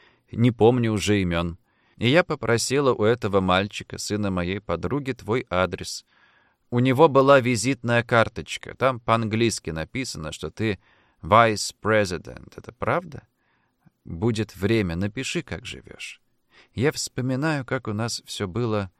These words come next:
с радостью. Нет никакой обиды.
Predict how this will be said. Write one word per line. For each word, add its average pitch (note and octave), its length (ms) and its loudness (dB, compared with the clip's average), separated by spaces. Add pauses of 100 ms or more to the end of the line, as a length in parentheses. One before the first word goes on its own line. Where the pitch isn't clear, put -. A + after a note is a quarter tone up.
(540)
с - 160 -12
радостью. - 680 -8
Нет B2+ 380 -2
никакой A#2+ 520 -4
обиды. G2+ 340 -12